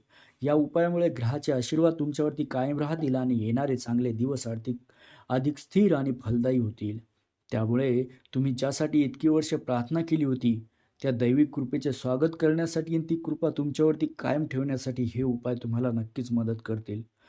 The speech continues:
आणि या उपायामुळे तुमच्या आयुष्यात येणारे चांगले दिवस अधिक प्रभावी होतील आणि तुमच्या यशाचा मार्ग अधिक सोपा होईल. तर आता पाहूया या पाच दिवस तुमच्यासाठी अधिक शुभ बनवणारे उपाय. जसं की शनिदेवाला प्रसन्न करण्यासाठी, कुंभ राशीच्या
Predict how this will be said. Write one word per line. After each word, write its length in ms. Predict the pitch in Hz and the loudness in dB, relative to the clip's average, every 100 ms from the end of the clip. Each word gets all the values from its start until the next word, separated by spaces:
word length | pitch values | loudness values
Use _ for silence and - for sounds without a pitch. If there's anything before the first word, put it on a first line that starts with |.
| _ _ - | _ _ 0
आणि 220 | 120 120 | 4 4
या 120 | 117 | 4
उपायामुळे 540 | 113 113 123 127 139 | 0 0 0 0 0
तुमच्या 360 | 131 131 123 120 | -2 -2 -2 -2
आयुष्यात 320 | 117 123 131 127 | -2 -2 -4 -4
येणारे 320 | 127 123 123 | -2 0 -2
चांगले 380 | 123 117 120 120 | -4 -2 0 0
दिवस 340 | 123 131 127 | 0 -2 -2
अधिक 220 | 127 127 - | -2 -2 -4
प्रभावी 360 | 120 107 139 165 | -4 0 4 4
होतील 300 | 165 165 156 | 4 4 2
आणि 180 | 151 | 0
तुमच्या 320 | 147 135 131 127 | -2 -4 -2 -2
यशाचा 480 | 117 117 151 151 147 | -2 -2 -6 -4 -2
मार्ग 320 | 135 131 127 | -2 -2 -2
अधिक 200 | 123 127 | -2 -4
सोपा 320 | - 110 117 | -4 -4 -4
होईल. 280 | 110 107 107 - _ - - _ - | -4 -4 -8 -10 _ -20 -20 _ 0
तर 60 | |
आता 200 | 147 151 | 2 4
पाहूया 440 | 165 139 151 196 180 | 2 0 2 4 4
या 100 | 175 | 2
पाच 440 | - 143 160 135 | 0 2 4 2
दिवस 380 | 147 165 151 127 - | 2 6 6 4 0
तुमच्यासाठी 500 | 131 131 147 151 143 | -4 -2 -2 -2 -2
अधिक 420 | 117 127 135 120 | -2 2 0 0
शुभ 280 | - 131 135 | -6 -6 -4
बनवणारे 560 | 135 131 127 123 120 | -2 0 0 0 0
उपाय. 420 | 120 110 110 104 127 _ _ _ _ | 0 -2 -6 -8 -8 _ _ _ _
जसं 240 | 131 135 165 | -8 -2 0
की 140 | 165 | 0
शनिदेवाला 640 | 139 135 147 151 135 139 | 0 -2 0 2 2 2
प्रसन्न 500 | 139 135 120 160 151 | -2 -4 -6 -4 -4
करण्यासाठी, 760 | 135 113 120 120 113 110 110 113 _ _ _ _ _ _ _ _ | -4 0 0 0 -4 -6 -6 -8 _ _ _ _ _ _ _ _
कुंभ 240 | - 120 113 | -2 2 2
राशीच्या 520 | 120 113 143 127 139 | 0 -2 -6 -2 -4